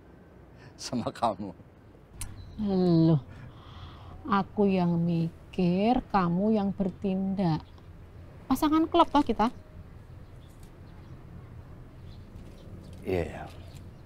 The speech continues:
Speaker 2: Kenapa?
Speaker 1: Enggak, aku lagi mikirin kata klop itu loh. Klop itu rak bahasa Inggris toh?
Speaker 2: Eh, Belanda.
Speaker 1: Oh iya, maksudku Belanda.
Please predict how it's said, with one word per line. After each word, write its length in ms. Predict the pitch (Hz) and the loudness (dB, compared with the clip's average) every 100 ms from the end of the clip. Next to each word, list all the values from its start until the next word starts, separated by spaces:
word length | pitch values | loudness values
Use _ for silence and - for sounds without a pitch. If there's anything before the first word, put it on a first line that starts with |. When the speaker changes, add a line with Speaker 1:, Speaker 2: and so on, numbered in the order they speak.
| - - - - - - | -18 -18 -18 -18 -18 -4
Speaker 2:
Kenapa? 520 | 180 160 - - 160 151 151 147 151 156 175 - - | 0 0 2 4 4 4 0 0 -2 -4 -6 -14 -16
Speaker 1:
Enggak, 680 | 82 82 78 76 85 95 110 - - - - - - - - | -12 -6 -2 2 4 4 2 -4 -16 -16 -20 -20 -20 -20 -12
aku 220 | 101 101 | -10 -4
lagi 280 | 127 117 110 | -2 -2 -4
mikirin 580 | 104 104 107 107 110 110 - - - - - - - - - - - - - - - - | -10 -10 -8 -6 -6 -6 -10 -16 -16 -16 -16 -16 -16 -16 -16 -16 -16 -16 -16 -18 -18 -8
kata 380 | 95 - 110 110 107 104 104 110 - - | -6 0 2 2 2 0 -2 -4 -12 -6
klop 260 | - 135 - | 4 4 4
itu 140 | 156 | 4
loh. 200 | 143 107 - - - - - - - - - - - - - - - - - | 4 4 -2 -16 -16 -16 -16 -16 -16 -16 -16 -16 -16 -16 -16 -16 -16 -16 -14
Klop 200 | - 135 151 | -4 -2 0
itu 140 | 139 | 2
rak 180 | 180 - | 2 2
bahasa 720 | 123 117 131 131 131 131 127 117 101 - - - | 0 0 2 4 4 2 0 -8 -14 -16 -16 -10
Inggris 360 | 123 123 156 | -4 0 0
toh? 140 | 127 127 - - - | -2 -6 -10 -14 -2
Speaker 2:
Eh, 240 | 240 226 | 2 4
Belanda. 920 | 185 208 190 190 226 233 214 196 190 185 - | 4 4 4 6 8 8 8 2 -4 -8 2
Speaker 1:
Oh 140 | 160 170 | 6 8
iya, 80 | |
maksudku 280 | 160 156 170 | 6 4 0
Belanda. 640 | 151 110 110 82 78 80 | 0 2 2 -2 -4 -6